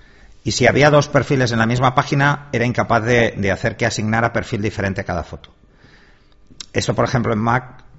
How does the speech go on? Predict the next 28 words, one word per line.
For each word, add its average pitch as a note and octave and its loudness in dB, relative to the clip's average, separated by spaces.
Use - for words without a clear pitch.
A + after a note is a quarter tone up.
nunca A2 -4
ha G2 -6
pasado. D2 -10
Mac F#2 -6
siempre F#2+ -4
lo F2+ -2
ha, - -6
ha F2+ -8
tenido G2 -4
el F#2 -6
cambio G2+ -2
de - -6
perfil, G#2+ -4
incluso G#2+ -4
en A2 -4
navegadores G2 -2
sencillos A2 -4
como G2+ -6
Safari. E2 -10
Pensar C3 4
ese C3 4
detalle, D#2+ -2
o E2+ -6
sea, G2+ -2
S A#2+ 2
R B2+ 4
G - -2
B, D2 -6